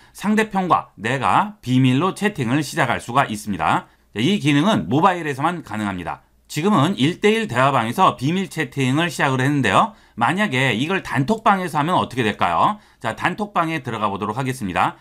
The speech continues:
자, 그룹 채팅 세 명이죠. 여기서 우측 상단 줄 세 개 메뉴 누르고요. 내려가 보시면 비밀 채팅이 없고 새로운 채팅이라고 나오게 되죠.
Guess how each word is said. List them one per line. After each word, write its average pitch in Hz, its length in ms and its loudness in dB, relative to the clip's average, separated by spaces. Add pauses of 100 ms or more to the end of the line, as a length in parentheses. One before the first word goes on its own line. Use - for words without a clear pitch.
(160)
자, 98 160 -6
그룹 160 220 -2
채팅 170 400 -4
세 208 180 0
명이죠. 175 460 2 (180)
여기서 135 720 2
우측 135 400 -4
상단 131 540 -2
줄 156 240 -6
세 165 160 -4
개 151 100 -4
메뉴 113 200 -2
누르고요. 92 520 0 (160)
내려가 165 340 0
보시면 135 460 -2 (240)
비밀 196 340 4
채팅이 180 440 0
없고 139 460 2 (100)
새로운 277 420 0
채팅이라고 151 560 0
나오게 104 300 0
되죠. 113 500 2